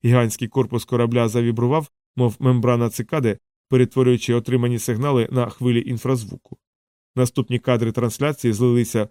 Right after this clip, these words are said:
в суцільну пилину кривавого туману. Нападником виявився вищий закон, який розстріляв дванадцять ракет з інфразвуковими водневими боєголовками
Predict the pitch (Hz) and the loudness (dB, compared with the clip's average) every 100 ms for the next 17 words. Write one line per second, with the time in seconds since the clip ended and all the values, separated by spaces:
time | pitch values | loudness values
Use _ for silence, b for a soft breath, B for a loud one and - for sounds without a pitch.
0 | b - 123 - 123 117 107 120 117 143 | b -8 -6 -2 0 -2 -2 0 0 -2
1 | - 156 131 113 110 110 113 87 76 - | -4 -2 0 0 -2 -4 -6 -6 -10 -14
2 | _ _ _ _ _ _ _ _ 120 120 | _ _ _ _ _ _ _ _ 0 2
3 | 127 113 120 123 113 127 117 113 127 117 | 2 2 0 0 4 4 4 2 0 0
4 | 117 120 107 156 - 131 98 - 123 123 | 0 -2 -2 -2 0 0 0 -2 -2 2
5 | 120 117 - 131 127 110 123 131 120 110 | 0 0 0 0 0 0 -2 -2 -2 -4
6 | 117 113 165 165 _ _ - 110 131 120 | -4 -4 -6 -8 _ _ -10 0 0 2
7 | 123 123 113 120 123 120 - 127 117 123 | 0 -2 0 0 2 0 0 -2 0 0
8 | 117 117 - 120 120 113 131 160 117 107 | 0 0 0 2 2 2 0 -2 -4 -4